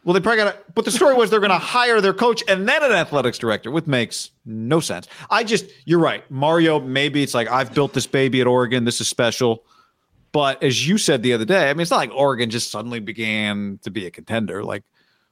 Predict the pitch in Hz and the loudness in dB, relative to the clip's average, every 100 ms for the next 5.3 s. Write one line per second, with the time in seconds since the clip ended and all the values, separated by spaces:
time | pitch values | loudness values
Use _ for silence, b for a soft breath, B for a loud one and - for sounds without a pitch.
0 | _ 127 131 170 185 175 139 127 101 87 | _ -4 0 2 4 2 2 -2 -4 -8
1 | _ _ _ _ _ - 165 160 180 175 | _ _ _ _ _ -6 -4 0 0 0
2 | 143 - - 156 143 143 123 131 120 107 | -2 -4 -2 -2 -2 -6 -2 -2 -2 -2
3 | 117 117 110 104 98 - 98 95 90 95 | -2 0 0 -2 -4 -4 -4 -4 -10 -14
4 | 110 104 95 _ _ _ _ 104 92 82 | -16 -14 -16 _ _ _ _ -12 -12 -14
5 | 82 82 | -18 -20